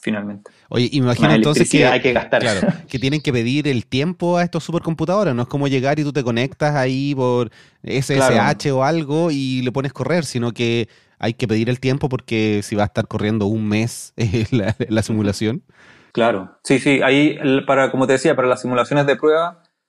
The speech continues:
Speaker 1: generalmente las universidades tienen algunos, eh, supercomputadores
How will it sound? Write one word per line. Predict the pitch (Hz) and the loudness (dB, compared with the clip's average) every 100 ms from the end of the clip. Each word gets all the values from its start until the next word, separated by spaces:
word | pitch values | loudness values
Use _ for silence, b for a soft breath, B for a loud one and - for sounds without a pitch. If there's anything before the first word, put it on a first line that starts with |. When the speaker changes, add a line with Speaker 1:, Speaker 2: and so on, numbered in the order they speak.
| _ | _
Speaker 1:
generalmente | 135 135 131 143 143 | 2 4 4 2 2
las | 143 139 | 2 2
universidades | 127 123 117 139 139 135 | 0 0 2 2 2 0
tienen | 139 - 143 | -4 -2 -2
algunos, | 139 139 139 135 135 131 | 0 0 0 -2 -4 -4
eh, | 120 117 | -2 -2
supercomputadores | 123 123 120 117 117 120 127 127 127 | -2 -4 -4 -2 2 2 2 -2 -8